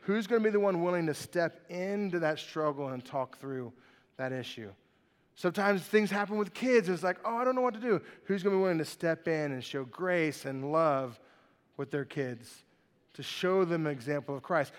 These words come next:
Maybe at work there's a situation. You need to talk to someone at work. You have something against them. Are you willing, with the joy of the Lord and, and grace and respect, step into that situation?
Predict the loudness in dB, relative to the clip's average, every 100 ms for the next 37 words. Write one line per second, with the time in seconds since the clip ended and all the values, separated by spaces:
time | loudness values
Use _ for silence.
0 | -4 4 6 8 8 8 8 6 2 2
1 | -2 -2 4 4 4 2 2 2 2 0
2 | 0 -2 0 2 2 2 0 2 0 0
3 | -2 -2 -2 0 0 4 4 4 -4 -18
4 | -20 -20 -20 _ 2 4 4 4 4 4
5 | 0 -4 -6 0 2 2 2 4 6 4
6 | 2 -2 -8 -4 2 4 4 2 -6 -8
7 | -4 -6 -4 2 2 2 -4 -4 -4 -6
8 | -6 -4 -2 -4 -4 -8 -10 -6 -4 -4
9 | -6 -8